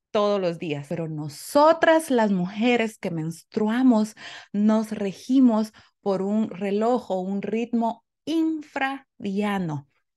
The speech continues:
Quiere decir que este proceso de día y noche en nosotras tarda de veintiséis a veintiocho días. Entonces es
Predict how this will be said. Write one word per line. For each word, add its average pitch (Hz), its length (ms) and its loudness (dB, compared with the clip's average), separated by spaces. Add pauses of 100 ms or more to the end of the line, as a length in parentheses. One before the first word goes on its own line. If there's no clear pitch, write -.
Quiere 220 340 0
decir 254 640 -2
que 180 200 -2
este 208 240 -4
proceso 214 680 -4
de 151 180 -4
día 220 320 0
y 247 80 0
noche 214 640 -6
en 269 280 0
nosotras 220 760 -4 (280)
tarda 185 540 0 (260)
de 180 200 -4
veintiséis 175 920 -2
a 202 120 -2
veintiocho 151 840 -4
días. 170 760 2
Entonces 190 680 -2
es 220 260 2